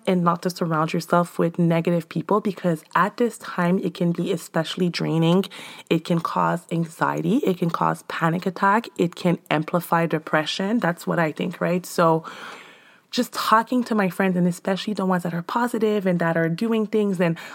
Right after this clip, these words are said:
I love seeing my friends working out more. I love seeing my friends reading more. I love that, seeing how some of my friends are, you know, learning a, a new skill, or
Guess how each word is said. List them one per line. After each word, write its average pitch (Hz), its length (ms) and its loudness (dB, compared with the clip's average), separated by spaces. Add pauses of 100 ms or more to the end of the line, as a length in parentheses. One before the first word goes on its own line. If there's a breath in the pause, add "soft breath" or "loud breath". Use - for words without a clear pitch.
(200 loud breath)
I 220 140 4
love 247 220 2
seeing 208 300 -2
my 175 140 2
friends 175 340 -2
working 170 420 -2
out 160 180 0
more. 151 160 -2
I 165 60 -4
love 190 240 0
seeing 175 240 0
my 160 160 -2
friends 165 320 -4
reading 156 360 -2
more. 151 160 0
I 175 100 -2
love 196 360 -2
that, 180 200 -4
seeing 180 340 -2
how - 220 0
some 175 240 -2
of 160 100 -2
my 160 160 -2
friends 160 400 -2
are, 156 440 4 (500 loud breath)
you 311 80 4
know, 240 120 6
learning 196 380 4
a, 196 360 2
a 190 40 6
new 196 180 6
skill, 170 640 4
or 160 500 6